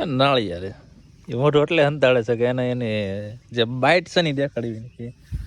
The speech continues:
અને અમે નાળિયેર ખાઈને બેઠા છીએ, હું ને નિલેશ. અને નિલેશને ઘરે જઈને પછી કામ જ આવવાનું છે. નિલેશને ઘરે જઈને કામ જ આવવાનું છે. પ્રિન્સ હાલ્યો આવે છે. એકદમ ઢાળ ચડીને જાય ત્યાં. કાંઈ નહીં, ગાડી લેવા આવે છે.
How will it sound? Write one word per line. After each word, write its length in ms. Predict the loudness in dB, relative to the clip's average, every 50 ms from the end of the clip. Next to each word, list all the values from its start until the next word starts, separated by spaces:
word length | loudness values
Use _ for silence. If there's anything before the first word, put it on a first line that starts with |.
| -12 -14 -16 -18 _ _ -20
અને 140 | -16 -14 -12
અમે 160 | -12 -12 -10
નાળિયેર 280 | -10 -10 -10 -10 -12 -12
ખાઈને 200 | -14 -14 -14 -12
બેઠા 220 | -12 -12 -12 -12
છીએ, 180 | -14 -12 -14 -14
હું 240 | -12 -12 -12 -12 -12
ને 80 | -12
નિલેશ. 200 | -12 -14 -14 -16 -18 -20 -20 _ _ -20 _ _ _ _ _ _ -20 -20 -20 -20 _ _ -20 -18
અને 120 | -16 -14
નિલેશને 300 | -12 -12 -12 -12 -12 -14
ઘરે 160 | -12 -10 -10 -10
જઈને 140 | -10 -12 -14
પછી 140 | -14 -14 -12
કામ 200 | -12 -12 -10 -10
જ 60 | -10
આવવાનું 240 | -10 -10 -12 -14 -16
છે. 120 | -18 -20 -20 -20 _ _ _ _ -20 -20 _ _ -20 -20 -20 -20 -20 -20 -20 -20 -20 -20 _ _ _ _ _ _ _ _ _ _ -20 _ -20 -20 -20 _ -14
નિલેશને 300 | -12 -10 -10 -10 -10 -10
ઘરે 180 | -10 -8 -10 -10
જઈને 140 | -10 -10 -12
કામ 240 | -12 -12 -12 -12
જ 60 | -12 -12
આવવાનું 280 | -12 -12 -12 -14 -14
છે. 120 | -16 -18 -20 -20 -20 -20 -20 -20 -20 -20 -20 -20 -20 -20 -6 0 0 0 2 0 -4
પ્રિન્સ 300 | -4 -4 -4 -4 -2 0
હાલ્યો 260 | 0 2 2 2 0 -2
આવે 120 | -4 -6
છે. 120 | -10 -12 -18 -20 -20 -20 -20 -20 -20 -10 -2 0
એકદમ 380 | 0 2 2 2 2 2 0 0
ઢાળ 200 | 2 2 2 2
ચડીને 280 | 2 0 -2 -2 -2 -2
જાય 420 | 0 0 0 0 -2 -2 -4 -6
ત્યાં. 260 | -8 -10 -14 -14 -14 -14 -18 -20 -20 -20 -20 -18 -16 -16 -14 -10
કાંઈ 220 | -8 -6 -6 -6 -6
નહીં, 140 | -6 -6 -4
ગાડી 220 | -4 -4 -4 -4
લેવા 260 | -4 -4 -4 -4 -2
આવે 160 | -2 -4 -4
છે. 160 | -6 -6 -10